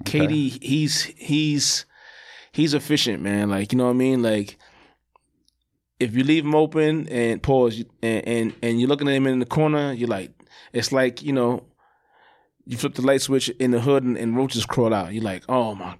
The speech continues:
Speaker 2: God, what am I doing?" Uh,
Speaker 1: So that's four, right?
Speaker 2: That's four right there.
Speaker 1: Yeah.
Speaker 2: And my fifth, I'm probably gonna have to say, hmm, of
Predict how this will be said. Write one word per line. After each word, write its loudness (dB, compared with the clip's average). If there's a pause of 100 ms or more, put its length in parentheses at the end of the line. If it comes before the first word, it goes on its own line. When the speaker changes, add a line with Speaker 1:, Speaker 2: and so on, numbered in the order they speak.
Speaker 2:
God, -2
what -2
am 0
I -6
doing?" 0 (1200)
Uh, 4 (140)
Speaker 1:
So 0
that's 2
four, 6
right? 4 (220)
Speaker 2:
That's -2
four 2
right 2
there. 4
Speaker 1:
Yeah. 4
Speaker 2:
And 0
my 2
fifth, 0
I'm -2
probably 2
gonna -2
have -2
to 0
say, 2
hmm, -2 (1900)
of -16